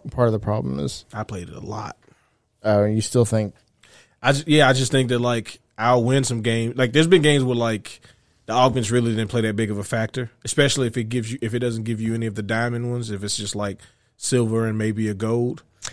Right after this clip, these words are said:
Speaker 1: See, I think that's my biggest issue with the augments, is that
Speaker 2: Mm-hmm.
Speaker 1: there's different levels of the augment.
Speaker 2: Yes.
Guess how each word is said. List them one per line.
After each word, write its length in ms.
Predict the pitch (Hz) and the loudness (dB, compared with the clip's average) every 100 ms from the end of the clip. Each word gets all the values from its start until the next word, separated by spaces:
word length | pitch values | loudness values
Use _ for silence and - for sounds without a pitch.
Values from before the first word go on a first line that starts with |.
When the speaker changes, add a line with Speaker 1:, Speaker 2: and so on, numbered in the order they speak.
| - | -12
Speaker 1:
See, 220 | - 185 208 | 4 6 8
I 100 | 160 | 8
think 160 | 190 233 | 6 8
that's 160 | 175 156 | 6 6
my 200 | 143 131 | 6 6
biggest 500 | 113 131 120 123 - | 4 2 2 2 -2
issue 400 | 123 107 - 107 | -2 0 -2 -2
with 160 | 104 92 | -2 -2
the 80 | 60 | -2
augments, 600 | 92 87 71 76 - - | -6 -6 -8 -10 -10 4
is 180 | 131 117 | 6 6
that 60 | |
Speaker 2:
Mm-hmm. 80 | 127 | 6
Speaker 1:
there's 120 | 123 113 | 4 6
different 340 | 139 - 127 | 6 6 2
levels 480 | 113 117 117 120 104 | 4 4 4 2 0
of 120 | 98 | -2
the 60 | 101 | -4
augment. 580 | 98 95 92 92 95 104 | -2 -4 -4 -6 -8 -8
Speaker 2:
Yes. 560 | 107 107 92 - - | -4 -4 -4 -8 -12